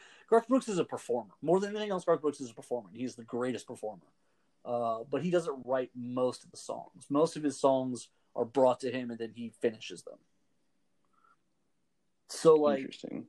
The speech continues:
Speaker 1: that was what I was talking to about my, my buddy at the, he's, he's, like, fifteen, he wants to be a musician. And so I was telling him how, like, they
Speaker 2: Mm-hmm.
Speaker 1: buy and sell songs, and he was like,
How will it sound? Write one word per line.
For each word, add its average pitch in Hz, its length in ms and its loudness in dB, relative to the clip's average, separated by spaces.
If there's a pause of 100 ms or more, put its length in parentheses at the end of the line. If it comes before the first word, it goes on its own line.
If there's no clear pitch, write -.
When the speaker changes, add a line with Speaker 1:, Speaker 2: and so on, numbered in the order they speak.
Speaker 1:
that 165 180 -2
was 180 120 -4
what 170 100 0
I 151 60 6
was 135 100 -4
talking 135 260 -6
to 127 380 -8 (100)
about 113 380 -2
my, 113 160 -6 (140)
my 110 80 -12
buddy 113 320 -4
at 107 100 -14
the, 110 300 -4 (720)
he's, 147 240 -8
he's, 160 160 -4
like, 175 120 4
fifteen, 175 260 2
he 165 60 0
wants 160 180 0
to - 20 -16
be 131 80 2
a 123 40 2
musician. - 380 -6 (920)
And 123 160 -8
so 143 240 8
I 139 60 10
was 139 120 0
telling 185 200 2
him 156 80 -8
how, 135 160 -4
like, 123 140 -8
they 117 140 -6
Speaker 2:
Mm-hmm. 92 120 -8
Speaker 1:
buy 123 200 -6
and 123 120 -10
sell 120 200 -6
songs, 120 440 -6
and 113 100 -20
he 113 100 -12
was 110 140 -14
like, 107 280 -10